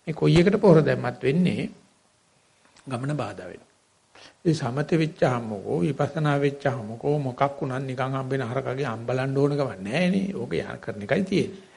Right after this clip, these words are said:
නමුත් ඒක කරන්න බැරි වෙන්නේ මොකද? හිත ස්මාර්ට් වෙන්න හදනවා. එයා මේක කොහොම හරි සහතිකයක් දීලා සීල් එක ගහලා ගණන් ගන්න හදනවා.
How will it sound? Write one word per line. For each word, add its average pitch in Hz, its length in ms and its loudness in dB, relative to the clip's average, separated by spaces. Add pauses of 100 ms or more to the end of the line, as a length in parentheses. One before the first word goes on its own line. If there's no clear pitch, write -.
(320)
නමුත් 160 280 -2
ඒක 170 160 2 (540)
කරන්න 165 400 2
බැරි 190 240 4
වෙන්නේ 139 220 4
මොකද? 147 280 -2 (400)
හිත 156 260 -2 (100)
ස්මාර්ට් 156 460 -2
වෙන්න 123 220 -4
හදනවා. - 360 -12 (600)
එයා 143 200 0
මේක 139 240 -4 (340)
කොහොම 131 260 -6
හරි 139 240 -4 (600)
සහතිකයක් 139 440 0
දීලා 135 260 0
සීල් 147 280 2
එක 139 120 2
ගහලා 131 300 -2 (560)
ගණන් 139 240 -2
ගන්න 139 220 -4
හදනවා. - 380 -8